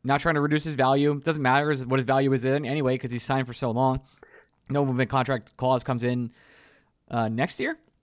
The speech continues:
I think, or it's reduced next year, something like that. Uh, not that I think he's going anywhere. I don't think he's getting traded. He's playing up to his value,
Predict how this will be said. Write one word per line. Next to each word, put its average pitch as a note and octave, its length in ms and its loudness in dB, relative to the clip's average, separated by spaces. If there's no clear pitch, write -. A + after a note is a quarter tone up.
I E3+ 80 -2
think, C4 340 -2
or B2+ 340 2
it's B2 220 -2
reduced C3+ 440 0
next B3 240 -4
year, C4 100 -6
something B3 200 -8
like A#3+ 100 -8
that. - 180 -8
Uh, A#2 160 4
not D3+ 160 2
that E3+ 80 2
I C#3+ 60 4
think B2+ 140 -2
he's A#2+ 100 -4
going A#2 220 0
anywhere. G#2+ 280 -2
I A#2 40 -4
don't A#2 100 -2
think G#2+ 80 -4
he's G#2 100 -8
getting G#2+ 140 -4
traded. G#2 420 -6
He's A#2 160 -6
playing C3+ 220 0
up A2+ 80 -2
to A#2 80 -4
his G#2+ 100 -4
value, G#2 500 -4